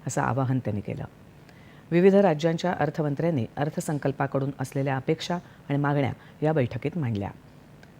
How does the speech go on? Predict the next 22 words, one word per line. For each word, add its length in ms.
दरम्यान, 360
निर्मला 340
सीतारामन 520
यांच्या 240
अध्यक्षतेखाली 760
आज 200
जीएसटी 480
परिषदेची 560
त्रेपन्नावी 640
बैठक 360
नवी 180
मुं-, 240
नवी 260
दिल्लीत 340
झाली. 240
याही 200
बैठकीला 540
विविध 260
राज्यांचे 540
अर्थमंत्री 600
आणि 100
केंद्रीय 340